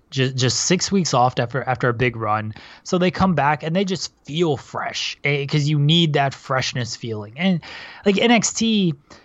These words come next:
this is what works for them when they had one hour, is guys weren't used on every show. So guys felt fresh when they were used, even if it was, like, a week or two later, 'cause we, we weren't seeing them every week. And, and that's,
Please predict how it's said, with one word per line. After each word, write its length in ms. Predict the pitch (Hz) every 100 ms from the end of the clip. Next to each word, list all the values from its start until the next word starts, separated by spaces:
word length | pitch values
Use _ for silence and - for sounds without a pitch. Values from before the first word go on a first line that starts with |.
| _ _
this 200 | 156 180
is 140 | 214 151
what 200 | 165 135
works 340 | 120 151 -
for 160 | - 120
them 240 | 123 120
when 100 | 127
they 100 | 123
had 300 | 117 127 110
one 180 | 117 123
hour, 440 | 117 151 131 113
is 180 | 113 123
guys 300 | 117 120 185
weren't 220 | 175 214
used 340 | 139 156 220 190
on 160 | 160
every 180 | 117 110
show. 460 | - - 113 - _ _ _
So 640 | - - 139 143 139 139 - _ - 147
guys 340 | - 143 175 -
felt 360 | - 165 -
fresh 440 | - 180 175 139 -
when 140 | 147
they 160 | 151 147
were 280 | 123 151 160
used, 440 | 135 185 139 135
even 220 | 160 170
if 80 | 156
it 80 | 143
was, 200 | 170 151
like, 140 | 143
a 60 | 131
week 240 | 131 151
or 80 | 139
two 200 | - 143
later, 440 | 120 170 113 110 - - -
'cause 160 | 175 160
we, 100 | 190
we 220 | 170 180
weren't 240 | 180 208
seeing 480 | - - 196 254 165
them 180 | 123 113
every 200 | 113 113
week. 320 | 104 107 107 -
And, 220 | 165 170
and 160 | 180 160
that's, 360 | 180 196 -